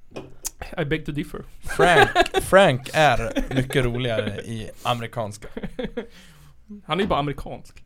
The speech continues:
Speaker 2: Men han är också mycket hemskare, och det är det som
Speaker 1: Ja,
Speaker 2: är
Speaker 1: det är
Speaker 2: kul.
Speaker 1: sant. Men vad skulle du beskriva dig själv som då, Kristoffer?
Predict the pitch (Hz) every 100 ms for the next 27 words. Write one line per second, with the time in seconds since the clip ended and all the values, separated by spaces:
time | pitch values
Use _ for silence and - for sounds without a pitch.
0 | - 113 117 131 131 127 - 131 120 117
1 | 127 113 131 120 - - 107 101 113 117
2 | 117 - 262 - 101 - - - - -
3 | - - 175 185 190 190 190 165 - 175
4 | 262 196 135 131 139 131 131 139 139 131